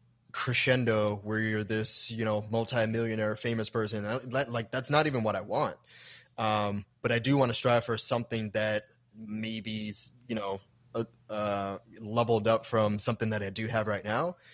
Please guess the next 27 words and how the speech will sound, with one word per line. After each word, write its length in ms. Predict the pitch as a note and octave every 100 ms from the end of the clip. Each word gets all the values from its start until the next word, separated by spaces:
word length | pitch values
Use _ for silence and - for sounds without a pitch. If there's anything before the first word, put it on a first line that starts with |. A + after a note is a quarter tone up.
| - - - -
And 140 | A2+ B2
that's, 240 | D3 -
that's 220 | A#2+ C#3
just 160 | D3+ C#3
what 120 | C3+
keeps 200 | C#3 B2
me 80 | A#2
going. 340 | B2 D3+ G#2+
Like, 220 | G#2 G#2 -
I 80 | A2
haven't 360 | A#2+ B2 A#2+
hit 300 | - C3 C3 -
whatever 360 | G2+ A2+ A#2
that 220 | A2+ A2+
point 280 | - A#2+ A#2
is. 320 | A#2 A2 G#2 -
So 360 | - A2 G#2 -
I 40 |
just, 360 | A2 A2 - - _ _ _
I 80 | G#2+
just 160 | G#2+ A2+
keep 120 | A#2+
it 60 | G#2+
going. 380 | A2+ G2 F2 F2
Uh, 320 | G2 G2+ G2 F#2+
are 140 | A#2
there, 340 | A#2+ B2+ B2